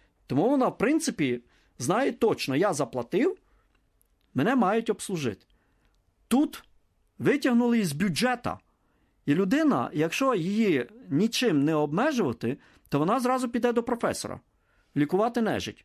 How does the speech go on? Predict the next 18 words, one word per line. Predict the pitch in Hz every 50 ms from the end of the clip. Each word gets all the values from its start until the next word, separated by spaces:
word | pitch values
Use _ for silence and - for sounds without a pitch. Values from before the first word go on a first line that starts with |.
| _ _
А | - 170
чо, | 175 - 240
безплатно? | - 247 - - - 277 294 277 285 - - - _ _ _ _ _ _ _ _ _ _ _ _ _ _ -
Розумієте? | - 143 151 220 277 330 320 240 - - 120 120 - - - _
Саме | - - 208 240 277 294
через | 285 - 294 285 247 -
то, | - 175 156 147 - - 151 - - 165
е, | 170 160 156 151
в, | 147 156 175 - 180 160 160 160 - - - -
в | 156 160
усіх | 220 240 233 - 269 196 - -
країнах, | - 196 190 196 190 170 147 127 117 117 113 - - -
е, | 101 101 143 139 139 139 135 139 135 131 131 127 127 127 123 127
є | 120 120 165 240 302 330 269 285 -
певні | - 220 262 277 277 240
се-, | - - - 220 220 233 196
системи | - - 190 - - 233 247 240 233
стримування. | 233 - - 220 196 143 123 117 110 104 107 107